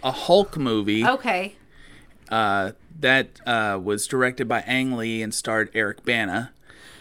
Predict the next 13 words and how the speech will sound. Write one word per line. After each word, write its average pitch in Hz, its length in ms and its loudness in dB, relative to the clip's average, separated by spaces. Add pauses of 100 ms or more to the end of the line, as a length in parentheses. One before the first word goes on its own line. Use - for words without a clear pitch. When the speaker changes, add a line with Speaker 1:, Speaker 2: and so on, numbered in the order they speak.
(580)
Speaker 2:
I 220 180 2
always 139 260 6
Speaker 1:
That - 60 -6
Speaker 2:
forget 139 340 4
Speaker 1:
movie 175 100 2
Speaker 2:
about 160 260 -4
that 160 160 -2
Speaker 1:
is 135 100 2
a 127 60 -4
Speaker 2:
movie. - 100 -4
Speaker 1:
terrible 139 340 2
movie. 90 280 -2
Speaker 2:
Yes. - 380 -4